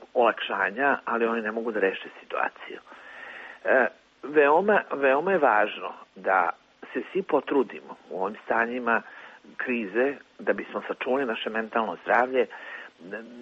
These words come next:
Veoma je važno da ne upadnemo u osjećanje bespomoćnosti, jer to osjećanje bespomoćnosti ruši mentalno zdravlje. Čovek kada ima utisak i osjećanje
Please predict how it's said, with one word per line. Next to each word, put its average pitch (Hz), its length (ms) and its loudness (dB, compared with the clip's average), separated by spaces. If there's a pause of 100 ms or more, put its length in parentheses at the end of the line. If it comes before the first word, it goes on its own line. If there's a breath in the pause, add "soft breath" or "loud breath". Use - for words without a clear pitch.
(120)
Veoma 127 240 6
je 175 80 6
važno 135 520 4 (100)
da 98 340 2 (580)
ne 120 480 0
upadnemo 143 800 0 (140)
u 139 260 0 (160)
osjećanje 104 600 -2
bespomoćnosti, - 880 -8 (520 loud breath)
jer 135 120 4
to 208 200 6
osjećanje 165 540 2
bespomoćnosti 135 1120 0 (320 loud breath)
ruši 147 560 2 (120)
mentalno 104 560 0
zdravlje. - 320 -2 (600 loud breath)
Čovek 196 300 6 (220)
kada 123 440 6 (200)
ima 147 280 0
utisak - 680 -6 (100)
i 110 100 -2
osjećanje 117 640 0